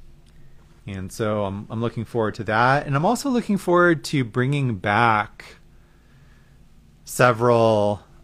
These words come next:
of the earlier guests that supported the podcast in its infancy, that put up with me when I was learning to host a, a podcast,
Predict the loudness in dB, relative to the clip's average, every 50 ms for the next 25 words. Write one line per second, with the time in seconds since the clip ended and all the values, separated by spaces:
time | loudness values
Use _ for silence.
0 | -2 2 2 2 2 0 -2 -2 -2 0 0 0 -2 -2 0 2 2 2 4 4
1 | 4 4 2 2 2 0 0 0 0 0 -2 -2 -6 -10 -18 _ _ _ -20 -20
2 | -20 -18 -14 -6 -2 -2 0 0 0 -2 -4 -6 -8 -10 -10 -10 -8 -6 -6 -6
3 | -6 -8 -10 -10 -12 -12 -6 -2 0 2 2 2 2 2 0 -2 -4 -6 -4 -2
4 | -2 -2 -2 -4 -6 -6 -4 -2 -2 -2 -4 -6 -8 -12 -14 -14 -12 -10 -8 -6
5 | -6 -6 -8 -8 -8 -8 -8 -6 -8 -10 -8 -8 -8 -8 -6 -6 -6 -8 -10 -12
6 | -16 -20 _ _ _ -20 -20 -20 -20 -20 -20 -20 _ -20 _ _ -6 0 4 6
7 | 6 6 6 4 2 0 0 2 4 4 4 2 2 2 0 0 0 -2 -2 0
8 | 0 0 0 0 -2 -2 -2 -2 -2 -2 -4 -4 -6 -6 -4 -4 -2 -2 -4 -4
9 | -4 -6 -8 -10 -10 -14 -20 -20 -20 -20 -20 -20 -20 _ -12 -8 -4 -2 0 0
10 | 2 0 0 0 -2 -2 -4 -6 -8 -10 -18 _ _ -20 -20 _ _ -20 -20 -20
11 | -20 -20 -20 _ -20 -20 -20 _ _ -20 -16 -10 -2 2 4 4 4 4 2 -2
12 | -2 0 2 2 4 4 2 0 -2 -4 -4 -2 0 0 2 2 0 0 0 2
13 | 2 4 2 0 -2 -8 -12 -12 -14 -16 -18